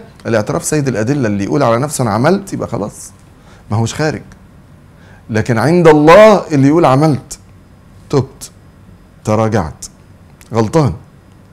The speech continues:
ماليش عذر"، اسمه صادق، اسمه صادق، وربنا بيحب الصادقين. قال رسول الله صلى الله عليه وسلم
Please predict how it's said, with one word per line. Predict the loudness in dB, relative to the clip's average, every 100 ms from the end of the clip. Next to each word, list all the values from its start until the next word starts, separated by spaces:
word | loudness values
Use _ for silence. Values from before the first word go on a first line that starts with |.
| -4
ماليش | -2 0
عذر"، | -2 -2 -10 -20 -20 -20 -20 -20 -20 -20 -20 -20 -20 -20 -20 -14
اسمه | -10 -8
صادق، | -8 -8 -8 -10 -16 -20 -20 -20 -20 -20 -20 -20 -20 -20 -20 -20 -20 -20 -10
اسمه | -8 -4 -6
صادق، | -4 -6 -6 -8 -8
وربنا | -6 -4 -6
بيحب | -8 -12 -10
الصادقين. | -8 -6 -8 -10 -8 -8 -8 -10 -18 -20 -20 -20 -20 -20 -6
قال | -4
رسول | -2 -4 -6
الله | -4 -6
صلى | -6
الله | -8 -8
عليه | -6
وسلم | -8